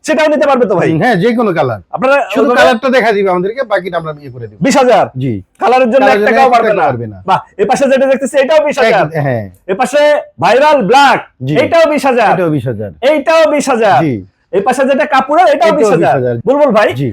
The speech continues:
Speaker 1: আপনাদের এইখানে যদি কেউ সরাসরি এসে যাচাই বাছাই করতে চায়,
Speaker 2: জি।
Speaker 1: সেক্ষেত্রে আপনার ঠিকানাটা একটু বলে দিবেন।
Speaker 2: সেক্ষেত্রে আমাদের ঠিকানা হলো একচল্লিশ বাই চার উত্তর যাত্রাবাড়ি, আইডিয়াল স্কুলের পাশে, মালঞ্চ কমিউনিটি সেন্টারের গলির মধ্যে।
Speaker 1: আপনার ফোন নাম্বার?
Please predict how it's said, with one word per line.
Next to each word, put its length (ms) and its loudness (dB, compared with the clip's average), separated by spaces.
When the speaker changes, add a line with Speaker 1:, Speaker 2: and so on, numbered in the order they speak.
Speaker 1:
আপনাদের 440 0
এইখানে 360 0
যদি 200 0
কেউ 120 0
সরাসরি 580 -2
এসে 300 -2
যাচাই 400 -2
বাছাই 280 -2
করতে 260 -4
চায়, 560 2
Speaker 2:
জি। 80 -6
Speaker 1:
সেক্ষেত্রে 320 -4
আপনার 220 -4
ঠিকানাটা 360 -2
একটু 180 -6
বলে 140 0
দিবেন। 60 0
Speaker 2:
সেক্ষেত্রে 400 -2
আমাদের 440 -2
ঠিকানা 300 -4
হলো 160 -2
একচল্লিশ 560 -2
বাই 140 0
চার 300 2
উত্তর 360 -4
যাত্রাবাড়ি, 600 0
আইডিয়াল 400 2
স্কুলের 320 -2
পাশে, 380 -2
মালঞ্চ 440 -2
কমিউনিটি 340 -2
সেন্টারের 320 -4
গলির 240 -4
মধ্যে। 220 -20
Speaker 1:
আপনার 200 -2
ফোন 160 0
নাম্বার? 300 2